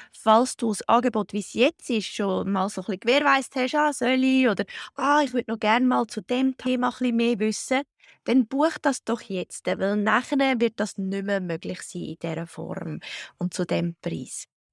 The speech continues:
Wenn du etwas jetzt buchst, bis Ende August, dann ganz wichtig, du musst es nicht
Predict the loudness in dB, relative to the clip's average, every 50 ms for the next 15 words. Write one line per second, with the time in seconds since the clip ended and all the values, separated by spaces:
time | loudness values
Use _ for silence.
0 | _ -2 2 4 4 4 2 2 2 4 4 2 2 -2 -2 -2 -4 -6 -4 -4
1 | -4 -2 -4 -8 -14 -18 _ _ 0 2 4 4 4 2 2 0 -4 -8 -10 -10
2 | -10 -14 _ _ _ -6 -6 -6 -6 -4 -4 -2 -2 0 0 0 2 2 2 0
3 | 0 -2 -4 -4 -4 -4 -6 -8 -10 -12 -18 _ _ _ _ _ _ _ _ 4
4 | 4 6 6 4 2 0 _ _ _ 2 2 2 2 2 0 0 0 0 0 -4
5 | -4 -2 0 0 2 4 4 4 2 2 0 -2 -2 0 2 2 2 2 0 -2